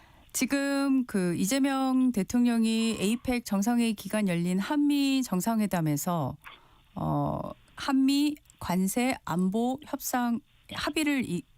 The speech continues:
이룬 내용이 공동 설명 자료 그리고 양해각서 체결로 이제 결과가 나왔고요. 이 관세 합의와 안보 합의 공동 설명 자료를 보시고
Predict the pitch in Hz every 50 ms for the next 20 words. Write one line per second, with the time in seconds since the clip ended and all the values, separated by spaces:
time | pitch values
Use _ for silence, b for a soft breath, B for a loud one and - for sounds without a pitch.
0 | _ - 190 190 196 190 185 196 233 247 247 247 247 - - 180 185 226 240 220
1 | 185 165 170 208 247 285 - - 190 190 202 247 262 269 - 311 294 277 285 277
2 | 277 269 - 170 151 139 151 139 - - b b b b b b b b _ -
3 | 180 190 190 175 226 254 285 320 320 B B B B B - - 165 208 262 277
4 | 269 269 254 - - - 233 214 208 202 202 - - 311 294 294 269 247 226 226
5 | 226 208 170 160 165 - - 160 156 185 185 196 185 156 131 131 135 147 - _
6 | - - 175 185 175 160 B B B B B B B B B B B B B B
7 | B B B _ _ - 226 240 269 285 285 285 277 269 269 254 226 - - -
8 | _ _ _ _ _ _ _ _ _ _ _ _ - - - 202 208 226 - 320
9 | 320 311 302 294 285 - - 320 - 311 277 247 247 240 226 - - - - 202
10 | 214 233 240 240 - - 175 170 196 214 220 285 285 277 262 - - - - -
11 | 294 269 233 - 190 190 202 247 269 - - 311 311 302 302 302 302 294 277 -
12 | 185 180 160 190 196 196 190 208 - - - 196 196 - - 269 - 156 143 151
13 | 175 143 -